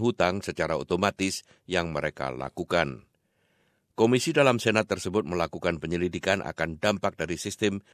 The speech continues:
yang digunakan oleh Centerlink terhadap ratusan ribu orang yang menerima surat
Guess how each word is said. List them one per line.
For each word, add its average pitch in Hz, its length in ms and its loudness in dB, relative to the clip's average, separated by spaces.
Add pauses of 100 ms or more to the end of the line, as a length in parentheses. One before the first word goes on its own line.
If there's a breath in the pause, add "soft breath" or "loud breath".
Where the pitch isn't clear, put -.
(160 soft breath)
yang 90 160 -2
digunakan 85 480 0
oleh 78 240 0
Centerlink 101 640 0 (240 soft breath)
terhadap 104 320 4
ratusan 110 480 0
ribu 90 320 0
orang 98 320 4
yang 87 160 -2
menerima 80 400 -4
surat 107 320 4